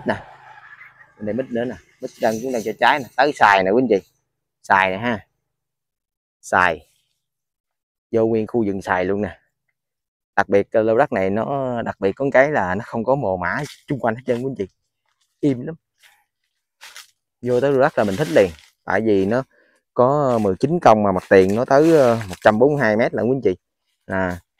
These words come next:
mỗi một công đất thường thường là mười mét là, là, là, là vip lắm anh chị. Mà này tới là, là, là, là, là có mười chín công à, mà một trăm hai mươi mét.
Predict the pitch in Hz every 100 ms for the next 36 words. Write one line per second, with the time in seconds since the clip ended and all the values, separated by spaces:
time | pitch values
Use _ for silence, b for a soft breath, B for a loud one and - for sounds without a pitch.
0 | - 92 139 123 123 131 170 123 107 -
1 | 95 98 92 90 98 95 113 165 - 98
2 | 85 92 95 104 101 107 104 98 98 98
3 | 95 123 185 180 175 139 101 - - 117
4 | 101 - 160 127 - b b b b _
5 | _ - 101 95 95 92 92 95 95 95
6 | 151 127 107 170 247 104 92 - _ 98
7 | 92 104 117 110 101 95 143